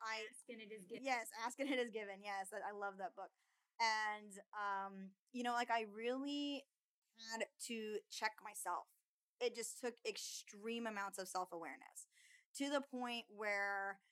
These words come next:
Speaker 1: if I feel some-, like, even today in dating, I, I'll, I'll tell someone, like, "Okay, you said something that kinda triggered me,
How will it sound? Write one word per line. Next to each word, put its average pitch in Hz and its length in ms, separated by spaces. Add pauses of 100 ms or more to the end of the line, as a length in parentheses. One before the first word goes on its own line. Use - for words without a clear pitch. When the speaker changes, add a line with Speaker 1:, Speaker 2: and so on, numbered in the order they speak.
(260)
Speaker 1:
if 226 240
I 285 520 (360)
feel 254 200
some-, 254 240
like, 233 160
even 359 220
today 240 380
in 226 180
dating, 233 380 (220)
I, 240 300 (140)
I'll, 233 360 (180)
I'll 240 260
tell 269 220
someone, 190 640 (320)
like, 214 300 (220)
"Okay, 226 160
you 226 260
said 330 200
something 262 320
that 220 140
kinda 208 200
triggered 185 420
me, 175 300